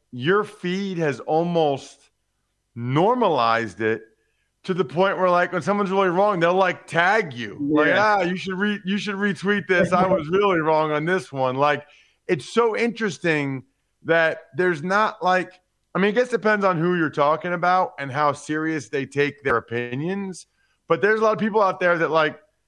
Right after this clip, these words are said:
Speaker 1: they want you to retweet that they were wrong. Like, and, or maybe they're just fessing up to it. I don't know.
Speaker 2: And sometimes they're just trying to mitigate it because they know, they know everyone's tagging me and it's gonna get posted anyway. So it looks a lot better if they,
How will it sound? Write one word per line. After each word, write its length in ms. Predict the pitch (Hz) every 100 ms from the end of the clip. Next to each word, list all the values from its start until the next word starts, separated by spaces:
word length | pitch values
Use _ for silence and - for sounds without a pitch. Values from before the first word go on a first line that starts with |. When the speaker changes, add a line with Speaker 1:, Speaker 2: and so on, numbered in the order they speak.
| _ _ -
Speaker 1:
they 160 | 170
want 440 | 170 151 196 202 180
you 200 | 190 196
to 120 | 165
retweet 640 | 156 180 185 - 196 190
that 160 | 175 170
they 120 | 175
were 180 | 170 165
wrong. 500 | 143 165 233 120 110
Like, 220 | 147 -
and, 140 | 196 185
or 120 | 240
maybe 240 | 269 285
they're 180 | 247 220
just 320 | 190 180 - _ _ _ _
fessing 380 | 208 170 160 139
up 200 | 151 -
to 140 | 117
it. 80 | 104
I 100 | 120
don't 160 | 127 101
know. 200 | 69 - _ _ _ - - -
Speaker 2:
And 140 | 208
sometimes 440 | - 240 233 226 185
they're 100 | 202
just 140 | 190
trying 160 | 196 190
to 60 |
mitigate 560 | 160 156 165 170 175 185
it 180 | 202 - _ _ _ _ _ _ _ _
because 260 | 131 160 135
they 120 | 151
know, 520 | 151 156 156 165 170 _ _ _ -
they 100 | 147
know 180 | 156
everyone's 440 | 156 151 151 147 -
tagging 360 | 143 139 135
me 120 | 143 135
and 100 | 131
it's 120 | -
gonna 200 | 143 135
get 180 | 127 123
posted 340 | 127 123 120
anyway. 440 | 123 131 107 - - _ _ _ - _
So 160 | - 131
it 40 |
looks 260 | 127 139 -
a 60 | 131
lot 240 | 127 123
better 280 | 135 131 123
if 140 | 120
they, 380 | 127 123 117 85